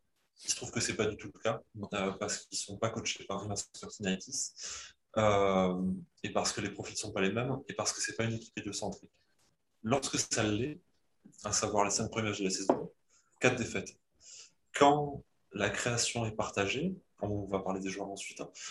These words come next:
Speaker 1: euh, bah, ça fait ensuite neuf victoires sur les onze journées suivantes.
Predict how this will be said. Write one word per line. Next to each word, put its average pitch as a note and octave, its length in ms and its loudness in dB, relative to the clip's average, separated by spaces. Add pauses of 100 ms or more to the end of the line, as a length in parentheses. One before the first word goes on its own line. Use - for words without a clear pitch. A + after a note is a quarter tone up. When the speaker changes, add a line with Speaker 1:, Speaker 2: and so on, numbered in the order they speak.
(340)
Speaker 1:
euh, G2+ 240 6
bah, G2 120 0
ça F#2+ 180 0
fait A2+ 220 0
ensuite G2 400 -4
neuf G#2 400 2
victoires - 580 0
sur G2+ 220 -2
les G#2 180 -2
onze A2+ 380 -2
journées G#2 260 -4
suivantes. F#2+ 480 -6